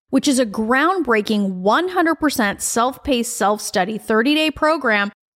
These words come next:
that women around the world absolutely love in just a couple days. And the goodies we are including in your enrollment are fucking awesome. So if you've been wanting the chance to get started on this work and you tr-, wanna try it out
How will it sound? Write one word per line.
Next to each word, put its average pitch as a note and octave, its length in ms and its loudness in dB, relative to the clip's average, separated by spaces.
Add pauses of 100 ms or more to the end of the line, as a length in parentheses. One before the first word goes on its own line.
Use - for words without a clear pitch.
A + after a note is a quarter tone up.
(100)
that B3 160 2
women B3 260 2
around A3 360 2
the E4+ 80 0
world C4 380 2 (100)
absolutely C4+ 640 -2
love G3+ 400 0
in A#3+ 120 4
just A#3+ 200 0
a A3 60 -4
couple G#3 240 -2
days. F#3+ 340 -4 (360)
And B3+ 220 0
the G#3 360 0
goodies G4 580 0 (340)
we C#4+ 220 2
are D#4 120 2
including D4+ 600 2
in A3+ 140 0
your A#3+ 200 2
enrollment A#3+ 540 0
are A3 500 0
fucking C#4 600 0
awesome. C#4 520 2 (320)
So D4+ 220 2
if - 80 -2
you've C4+ 160 2
been F#4 240 0
wanting D#4+ 300 4
the D#4 80 4
chance G3+ 480 -2
to A3+ 120 -2
get G3 140 -2
started G#3+ 380 0
on G3+ 180 0
this A3 220 -2
work F#3 240 -2
and G#3 120 -2
you G#3 80 0
tr-, G#3+ 140 -6
wanna A3 280 0
try A3+ 260 0
it A3 80 0
out G3+ 240 0